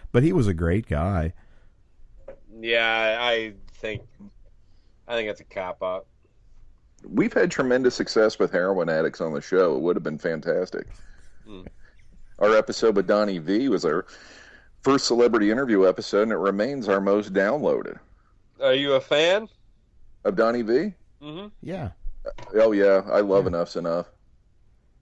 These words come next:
Speaker 3: I think they're a fantastic band who, had they not copped the hairband look, would have had a much better career.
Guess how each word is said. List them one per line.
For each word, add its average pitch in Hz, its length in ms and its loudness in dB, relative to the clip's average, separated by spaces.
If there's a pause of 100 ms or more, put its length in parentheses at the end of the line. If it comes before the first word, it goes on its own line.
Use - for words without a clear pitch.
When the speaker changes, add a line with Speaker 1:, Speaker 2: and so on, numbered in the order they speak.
(100)
Speaker 3:
I 98 60 4
think 104 180 0
they're 92 120 2
a 90 60 0
fantastic 92 720 -2
band 92 360 -4
who, 90 140 -4
had 87 160 -4
they 85 80 -8
not 87 280 -2
copped 90 300 0
the 76 100 -2
hairband 82 680 -2
look, 82 460 -2 (460)
would 90 160 2
have 82 100 -2
had 85 140 2
a 82 40 -6
much 82 280 -4
better 76 240 0
career. 73 520 -6